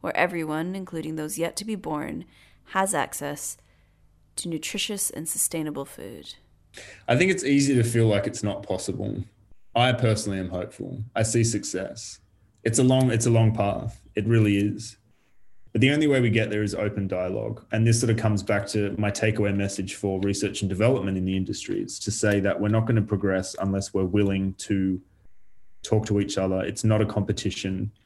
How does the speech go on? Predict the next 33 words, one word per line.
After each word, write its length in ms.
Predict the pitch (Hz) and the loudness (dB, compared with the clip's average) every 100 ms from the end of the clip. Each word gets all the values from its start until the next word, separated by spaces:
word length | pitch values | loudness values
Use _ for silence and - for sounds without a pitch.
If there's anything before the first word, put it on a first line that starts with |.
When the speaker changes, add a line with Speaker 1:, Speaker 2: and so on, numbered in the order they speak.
| _ _ _ - | _ _ _ -4
Speaker 2:
I 40 | 101 | 2
mean, 180 | 104 | 4
it, 200 | 101 98 - | 4 0 0
it 120 | 104 | 0
is, 240 | 87 - | 0 -2
right? 180 | 92 98 | 0 2
It's 200 | 113 113 | 4 4
the 80 | 135 | 4
food 240 | 120 123 | 6 6
industry. 400 | 110 104 110 110 | 6 4 2 2
There 160 | 104 107 | 2 2
is 100 | 107 | 2
competition 640 | - 104 104 113 104 101 98 | 0 0 0 0 0 0 2
there. 220 | 98 95 | 2 2
But 200 | 98 98 | 0 0
in 100 | 104 | 2
terms 260 | 117 110 | 4 4
of 60 | 110 | 4
the 60 | 107 | 2
greater 280 | 104 101 | 2 2
good 340 | 92 107 127 143 | 2 4 4 2
and 220 | 104 98 | 0 0
the, 40 | 98 | 0
the 180 | 101 | -2
bigger 260 | 98 110 107 | 0 2 2
goals 360 | 95 98 101 98 | 0 0 0 0
that 120 | 98 | -2
we're 160 | 95 | 0
after, 460 | 98 98 - 92 98 | 0 0 -2 -2 -2
there 100 | 98 | 0
needs 300 | 107 107 104 - | 2 2 2 0
to 100 | 104 | 0
be 320 | 104 101 | 2 0